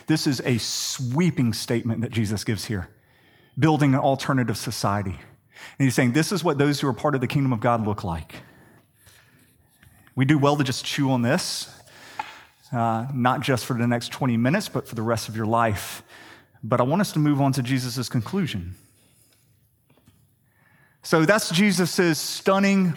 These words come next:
summary of the law and the prophets. And then he concludes things. He wraps things up by telling us about two gates,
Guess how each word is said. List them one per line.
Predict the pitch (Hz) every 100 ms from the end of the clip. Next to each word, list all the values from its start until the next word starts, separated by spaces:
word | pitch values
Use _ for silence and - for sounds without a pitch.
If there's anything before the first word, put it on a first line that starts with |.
| -
summary | - - - 190 165 123 107 101 78 - _ _ _ _ _ _
of | 139
the | 143
law | 143 151 151
and | 160
the | 139
prophets. | - 131 113 120 - - - - - _ _ _ _ _ _ _ _ _
And | 127
then | 131 247
he | 269
concludes | - 269 - - 247 285 277 202 175 160 - - - - - - - -
things. | 180 180 170
He | 180
wraps | 151 233 269 226
things | - 254 240 170
up | 180 180
by | 175
telling | 170 220 220
us | 208
about | 196 185 170 - - - -
two | - 233
gates, | 196 208 247 247 - - - -